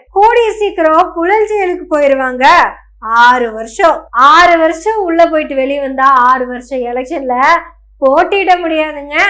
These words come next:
அப்புறம் பன்னெண்டு வருஷம் கழிச்சு நமக்கு என்ன பேச்சு அவனை பத்தி?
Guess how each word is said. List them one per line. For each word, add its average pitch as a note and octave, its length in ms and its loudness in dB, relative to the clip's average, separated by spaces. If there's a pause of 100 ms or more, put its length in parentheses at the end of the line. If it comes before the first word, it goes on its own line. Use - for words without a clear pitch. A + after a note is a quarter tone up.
(280)
அப்புறம் G4 400 0
பன்னெண்டு F#4 460 0
வருஷம் F4 380 -4
கழிச்சு D#4+ 360 -4 (100)
நமக்கு A3+ 400 -10
என்ன A#3 160 -12
பேச்சு G#3 420 -16
அவனை G#3+ 220 -14
பத்தி? G#3+ 360 -10